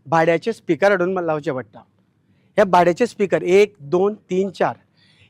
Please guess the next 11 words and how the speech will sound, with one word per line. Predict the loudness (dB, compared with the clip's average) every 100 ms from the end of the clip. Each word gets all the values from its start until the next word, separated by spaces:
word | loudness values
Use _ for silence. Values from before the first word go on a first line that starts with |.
| 0
येद्या | 2 6 6
व्हडल्या, | 4 2 4 4 2 -6 -8
अ, | -2 0 0 -2
कला | 0 4 4
अकादमीक | 2 -2 -2 -4 -6 -12 -6
जेन्ना | -2 0 2 0 -2 -6 _ _
कोटींनी | 2 2 2 -2 0
पयशे | 0 -2 0
मोडटा, | -2 -4 _ 0 0
तेद्या | 0 0 2 4
वेळार | 4 4 0